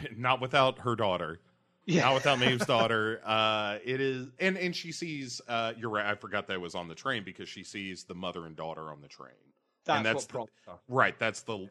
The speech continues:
Speaker 1: kind of the last straw of, like, "Ah, screw it, I'm going back." And, and so there, there endeth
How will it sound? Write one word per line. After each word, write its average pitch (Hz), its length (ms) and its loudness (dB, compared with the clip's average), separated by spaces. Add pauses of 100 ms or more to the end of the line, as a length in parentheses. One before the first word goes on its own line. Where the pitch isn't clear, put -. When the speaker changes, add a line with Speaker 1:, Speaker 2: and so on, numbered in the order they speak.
Speaker 1:
kind 127 180 -4
of 101 80 -8
the 95 100 -6
last 90 340 -2
straw 85 340 -8
of, 80 100 -14
like, 80 320 -12
"Ah, 80 220 -10
screw 76 340 -16
it, 73 80 -16
I'm 80 140 -12
going 71 280 -18
back." - 340 -20 (560)
And, 110 400 -2
and 123 160 -2
so 127 320 0 (140)
there, 139 420 2 (200)
there 147 380 2
endeth 160 500 -2